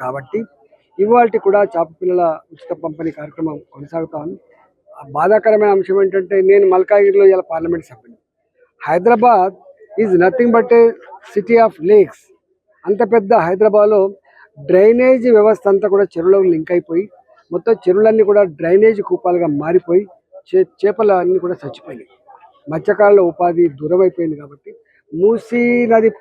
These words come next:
అటుపక్క ఇటుపక్క ఉండేటువంటి చెర్లకు ఈ మూసీ నీళ్లు టచ్ అయిపోయి ఏదిలాబాద్ లాంటి చెరువులలో పెద్ద ఎత్తున మత్స్య,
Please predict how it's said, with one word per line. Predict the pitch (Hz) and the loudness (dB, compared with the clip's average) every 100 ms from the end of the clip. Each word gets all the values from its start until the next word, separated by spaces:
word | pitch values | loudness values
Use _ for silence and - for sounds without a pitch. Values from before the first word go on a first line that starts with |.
| _ _ 170 | _ _ -4
అటుపక్క | 208 208 214 - 226 220 | -2 -2 -4 -2 2 4
ఇటుపక్క | 196 175 202 196 202 | 2 -2 -6 -2 -2
ఉండేటువంటి | 202 180 190 185 190 170 _ _ | 0 -2 -4 0 0 0 _ _
చెర్లకు | 185 220 226 170 180 _ _ _ _ | -4 -2 -4 -8 -10 _ _ _ _
ఈ | 214 190 | 0 0
మూసీ | 208 247 262 254 | 0 0 0 0
నీళ్లు | 240 214 | 0 0
టచ్ | 196 185 208 | -2 2 0
అయిపోయి | 180 202 208 - _ _ - 190 | 2 2 2 -4 _ _ 0 2
ఏదిలాబాద్ | 214 214 196 190 190 | 4 2 2 0 0
లాంటి | 180 175 | -2 -4
చెరువులలో | 170 196 196 202 180 196 _ _ _ - | -2 0 2 2 -2 -4 _ _ _ -6
పెద్ద | 185 190 254 254 | -6 -2 2 2
ఎత్తున | 240 233 208 | 0 -2 0
మత్స్య, | 185 - | -2 -2